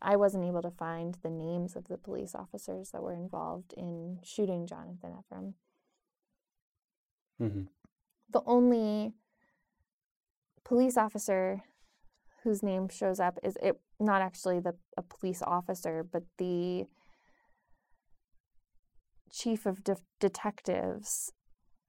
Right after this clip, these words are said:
Speaker 1: named Bob Boyce. He was, or Robert Boyce, he was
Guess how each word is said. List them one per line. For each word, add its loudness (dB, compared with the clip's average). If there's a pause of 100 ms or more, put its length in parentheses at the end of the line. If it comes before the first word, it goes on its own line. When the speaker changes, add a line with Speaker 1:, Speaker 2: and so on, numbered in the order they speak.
(720)
Speaker 1:
named 0 (500)
Bob 4
Boyce. 0 (400)
He 2
was, 2
or 2
Robert 4
Boyce, -2
he 0
was 0